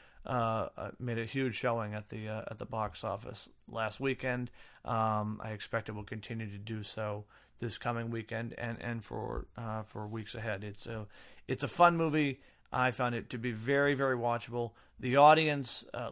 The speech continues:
loved it. I mean, they, they were, they were into it. You know, the jokes, the humor, the action. It was great. I mean, people were applauding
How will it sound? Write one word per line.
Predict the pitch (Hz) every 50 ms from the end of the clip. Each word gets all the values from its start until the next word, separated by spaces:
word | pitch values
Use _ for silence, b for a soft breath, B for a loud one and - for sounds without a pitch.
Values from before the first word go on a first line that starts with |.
| - -
loved | 123 107 117 117 117 120 120 120 117
it. | 120 117 120 - - -
I | 123 113
mean, | 110 110 113
they, | 131 131
they | - 131 147 165 170
were, | 156 156 147 143
they | 139 151 151 165
were | 160 156 151 143 139 127 - - - _ _ _ _ _ _ _ -
into | 143 147 151 131 143 135 139
it. | 139 90 - - - - _ - - - -
You | - 135
know, | 95 80 - - - - -
the | 98
jokes, | 123 120 147 156 156 156 143 101 - - - b b b b b b b b b b _ - - - - - -
the | - 135 143 143
humor, | 123 127 151 151 147 143 143 139 135 131 - - - - - 110
the | 120 143 139 139
action. | 139 139 135 - 156 147 -
It | - 175
was | 165 165 139
great. | - - 113 95 65 - -
I | 123
mean, | 123 113
people | - 156 156 156
were | 147 147 135
applauding | - - - 147 139 131 127 123 123 120 117 110